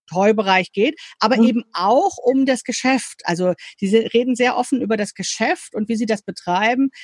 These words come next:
Speaker 1: zeigen ihre Haltung, zeigen ihre, äh, ja, also sehr aktuelle Themen. Ihr habt, habt eben auch diese Folge zu Corona jetzt gemacht und ganz spannend für diejenigen, ich verlinke es in den Shownotes. So, jetzt du wieder.
Speaker 2: Ja, danke, genau. Also, äh, das haben wir ja gemacht, einen Tag vor dem Lockdown, also
Speaker 1: Ja, genau.
Speaker 2: bevor wir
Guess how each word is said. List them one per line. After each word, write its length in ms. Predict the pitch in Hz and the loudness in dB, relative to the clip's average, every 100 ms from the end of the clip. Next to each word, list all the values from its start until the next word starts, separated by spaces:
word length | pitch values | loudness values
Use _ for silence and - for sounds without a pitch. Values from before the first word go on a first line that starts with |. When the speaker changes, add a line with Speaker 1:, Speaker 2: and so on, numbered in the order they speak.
| - | -10
Speaker 1:
zeigen 300 | - 208 208 | 0 2 2
ihre 280 | 196 165 147 | -4 -4 0
Haltung, 520 | 196 226 233 233 220 | 2 2 2 0 -2
zeigen 380 | - 190 190 196 | -2 -2 -2 -4
ihre, 340 | 175 185 180 165 - - - | -4 -2 -2 -4 -12 -18 -4
äh, 240 | 175 160 160 | 0 0 0
ja, 320 | 196 185 160 | 0 0 0
also 220 | - 190 180 | -4 -6 -6
sehr 280 | 202 196 | -2 -2
aktuelle 420 | - - 247 196 175 | -2 -4 0 0 0
Themen. 320 | 185 196 269 | 2 2 4
Ihr 80 | 180 | 2
habt, 160 | 180 | 0
habt 220 | 160 - | -6 -8
eben 160 | 196 175 | -8 -8
auch 80 | 190 | -6
diese 180 | 196 175 | -6 -4
Folge 300 | 190 202 202 | -2 -2 -4
zu 160 | 190 | -6
Corona 340 | - 208 277 262 | -6 -2 0 -2
jetzt 180 | 240 | -2
gemacht 360 | - 226 220 - _ - - | -2 -2 -2 -6 _ -20 -12
und 320 | - 202 208 - | 0 2 2 2
ganz 200 | 285 - | 0 0
spannend 440 | - 214 233 254 | 0 2 2 0
für 100 | 226 | -2
diejenigen, 360 | 196 202 190 185 | -2 -2 -2 -4
ich 120 | 175 | -4
verlinke 220 | 185 185 | -2 -4
es 40 | 196 | -4
in 80 | 180 | -8
den 120 | 175 | -6
Shownotes. 420 | 170 139 147 - | -4 -6 -6 -8
So, 140 | 208 208 | -2 2
jetzt 260 | 233 - | 2 2
du 120 | 294 | 0
wieder. 200 | 208 156 - _ _ _ - 220 | 2 -2 -6 _ _ _ -8 0
Speaker 2:
Ja, 140 | 254 | 0
danke, 340 | 233 240 262 196 | 2 0 0 0
genau. 300 | 208 208 190 | 0 0 0
Also, 300 | 220 208 220 | -2 -2 -2
äh, 340 | - 208 196 180 | 0 0 0 -2
das 120 | 240 240 | -2 0
haben 120 | 254 | 0
wir 80 | 233 | 0
ja 60 | |
gemacht, 320 | 214 226 254 - | 0 0 -2 -2
einen 260 | 226 269 | 0 0
Tag 300 | 277 269 262 | 0 0 -2
vor 180 | - 240 | -2 -2
dem 160 | 233 226 | 0 0
Lockdown, 640 | 214 214 185 170 180 240 | 0 -2 -2 0 0 -2
also 200 | 240 196 | 0 0
Speaker 1:
Ja, 80 | 175 | -2
genau. 220 | 214 190 | -8 -4
Speaker 2:
bevor 160 | 180 175 | -4 -4
wir 140 | 190 | -8